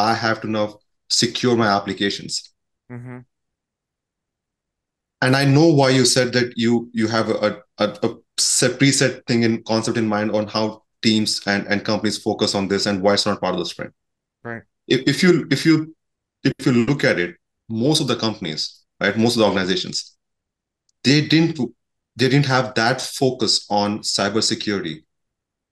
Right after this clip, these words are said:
Speaker 1: until three, four, five years back.
Speaker 2: Yeah, it's true.
Speaker 1: That was not, not, they were not that focused.
Speaker 2: Right.
Speaker 1: And every company, every big company, small company,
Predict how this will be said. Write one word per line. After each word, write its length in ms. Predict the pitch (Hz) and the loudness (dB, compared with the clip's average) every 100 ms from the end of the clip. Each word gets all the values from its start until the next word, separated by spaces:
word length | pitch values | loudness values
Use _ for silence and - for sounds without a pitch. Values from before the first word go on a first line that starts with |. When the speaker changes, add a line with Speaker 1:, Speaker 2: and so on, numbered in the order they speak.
| _ _ _ _ _ - | _ _ _ _ _ -16
Speaker 1:
until 280 | 113 135 151 147 - | -8 -4 -4 -4 -2
three, 160 | 139 | 0
four, 160 | 143 131 | 0 -2
five 260 | - 123 | 0 -2
years 220 | 113 104 - | 0 -2 -4
back. 200 | 87 - _ _ _ _ _ _ _ _ | -10 -10 _ _ _ _ _ _ _ _
Speaker 2:
Yeah, 280 | 127 120 110 107 _ | -12 -10 -12 -16 _
it's 100 | _ | _
true. 260 | - 120 113 - _ _ _ - | -16 -16 -16 -20 _ _ _ -4
Speaker 1:
That 120 | 131 | 0
was 140 | 135 117 | 2 2
not, 300 | 135 135 - | 2 0 -2
not, 280 | 127 127 - | 0 0 -2
they 100 | 120 | 2
were 80 | 131 | 2
not 240 | 131 131 | 4 2
that 240 | 113 120 - | 2 -2 -2
focused. 500 | 117 - - - _ _ | -8 -6 -10 -12 _ _
Speaker 2:
Right. 240 | 117 117 - _ _ _ _ _ - | -12 -12 -14 _ _ _ _ _ -6
Speaker 1:
And 140 | 123 120 131 | -4 -2 2
every 300 | 151 156 185 | 4 6 4
company, 520 | 151 123 104 85 - _ _ _ _ | 4 0 -2 -6 -8 _ _ _ _
every 200 | 92 98 98 | -4 -2 0
big 220 | 123 120 | 0 2
company, 280 | 120 110 110 | 0 0 -2
small 280 | - 107 | -2 -2
company, 480 | 107 107 101 101 104 | -2 -2 -2 -2 -6